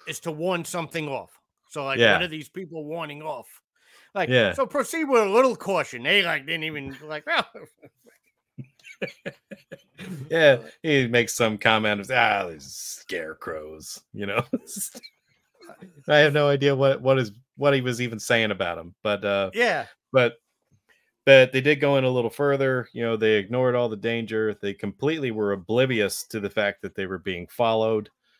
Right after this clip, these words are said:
Speaker 2: You know, they had, uh, what looked like humans on the rocks, you know, above
Speaker 1: Yeah.
Speaker 2: them, you know? And it's like, you'd think they'd be looking around. I mean, the,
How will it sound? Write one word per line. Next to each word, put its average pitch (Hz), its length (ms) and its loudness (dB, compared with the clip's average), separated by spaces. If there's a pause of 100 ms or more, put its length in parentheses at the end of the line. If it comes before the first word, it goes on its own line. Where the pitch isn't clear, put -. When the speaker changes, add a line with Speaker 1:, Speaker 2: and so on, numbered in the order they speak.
(220)
Speaker 2:
You 107 100 -6
know, 101 280 -2
they 98 160 -4
had, 95 320 -4
uh, 92 280 -4 (340)
what 98 220 -6
looked 98 240 -8
like 92 260 -4
humans 98 380 -4
on 90 100 -6
the 85 100 -8
rocks, 92 560 -6
you 90 80 -8
know, 87 180 -6
above 87 340 -4
Speaker 1:
Yeah. 156 100 0
Speaker 2:
them, 90 360 -4 (160)
you 95 120 -12
know? 92 300 -6 (480)
And 98 100 -4
it's - 180 -6
like, 92 260 -2
you'd 120 120 -2
think 143 180 2
they'd 120 140 4
be 113 80 2
looking 110 300 0
around. 101 580 0 (100)
I 104 100 -6
mean, 98 380 -4 (480)
the, 107 360 0